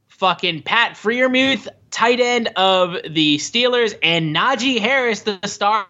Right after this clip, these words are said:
rookie running back of the Steelers, showing up at ringside with Britt Baker.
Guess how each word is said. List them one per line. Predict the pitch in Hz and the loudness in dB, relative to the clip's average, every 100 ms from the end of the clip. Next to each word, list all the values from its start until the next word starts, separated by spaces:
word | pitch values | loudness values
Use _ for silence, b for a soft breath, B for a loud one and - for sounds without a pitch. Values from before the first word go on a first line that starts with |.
| _ _ _ - | _ _ _ -2
rookie | 220 220 208 226 | 2 2 0 0
running | 214 285 320 | 2 2 2
back | 233 175 151 - b b - | 4 2 0 -6 b b -6
of | 156 | -4
the | |
Steelers, | 160 190 175 139 107 - b - | 0 2 2 2 -2 -8 b -10
showing | - 196 208 214 | -2 0 2 2
up | 208 | 0
at | 208 190 | 2 2
ringside | 196 202 196 202 196 190 170 b b | 2 0 0 2 4 2 -2 b b
with | 151 180 175 - | 0 2 0 -2
Britt | 175 175 - | 0 0 2
Baker. | 160 147 165 170 | 0 2 2 0